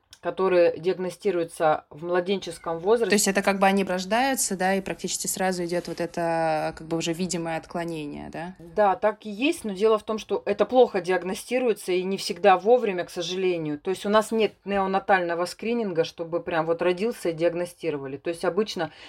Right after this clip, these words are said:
Speaker 1: начинают проявляться симптомы, а у таких деток, к сожалению, нет времени. То есть, э, это, ну, они, бывает, даже до года не доживают. Поэтому вот этот неонатальный скрининг, он просто вот очень нужен. И есть, эм,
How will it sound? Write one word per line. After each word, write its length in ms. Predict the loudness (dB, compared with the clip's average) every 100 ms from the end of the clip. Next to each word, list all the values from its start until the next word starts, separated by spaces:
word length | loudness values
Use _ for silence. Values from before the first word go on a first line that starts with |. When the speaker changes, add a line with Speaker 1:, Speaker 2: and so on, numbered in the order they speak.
| -20 -14
Speaker 1:
начинают 440 | -4 2 2 2
проявляться 540 | -2 0 2 0 -2
симптомы, 680 | -6 -6 -6 4 4 6 0 0
а 180 | 2 4
у 100 | 2
таких 380 | -2 -4 -8 0
деток, 300 | 0 0 -6
к 40 |
сожалению, 760 | -8 -8 -4 2 2 2 -2 -6 -16 -20 -2
нет 260 | 0 2
времени. 560 | 2 2 4 0 -2 -4
То 100 | 0
есть, 220 | 0 -2
э, 60 | -8
это, 520 | -8 -4 -6 -2 -2
ну, 140 | 0 -2
они, 160 | 0
бывает, 320 | 2 4 6
даже 180 | 4 0
до 120 | -2
года 260 | 0 0 0
не 120 | -4
доживают. 540 | -4 -6 -6 -4 -4 -2
Поэтому 360 | -2 0 -2 -4
вот 140 | -4
этот 320 | -2 -4 -4
неонатальный 680 | -4 -2 -2 2 2 2 -6
скрининг, 500 | -6 -8 -6 -6 -8
он 140 | -10
просто 400 | -4 -2 -2 -4
вот 220 | -6 -6 -8 _ _ _
очень 440 | 2 2 2 -6
нужен. 420 | -4 -4 -6 -12 -18 -20 -20 -20 -20 -20 -4
И 100 | 2
есть, 380 | 4 4 4
эм, 400 | 2 2 0 -6